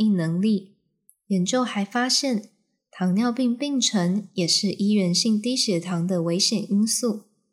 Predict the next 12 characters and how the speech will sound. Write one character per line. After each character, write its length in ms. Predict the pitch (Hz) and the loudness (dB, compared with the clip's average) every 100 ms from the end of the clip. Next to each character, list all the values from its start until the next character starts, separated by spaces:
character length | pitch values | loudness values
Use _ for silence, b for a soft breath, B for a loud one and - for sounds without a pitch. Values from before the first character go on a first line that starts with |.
| _ _ _ _ _ _ - | _ _ _ _ _ _ -6
罹 140 | 180 | -4
患 220 | 190 233 214 | 0 0 0
糖 240 | - 160 | 0 0
尿 180 | 214 247 | 0 0
病 240 | 247 269 | -2 -2
时 200 | 254 190 | -2 -2
间 260 | 196 240 254 | -2 -2 -2
越 160 | 294 | -2
长 260 | 277 - 190 | -2 0 -2
的 120 | 208 | -2
个 260 | 202 254 226 | -4 -4 -2
案， 380 | 226 226 180 | 0 0 -2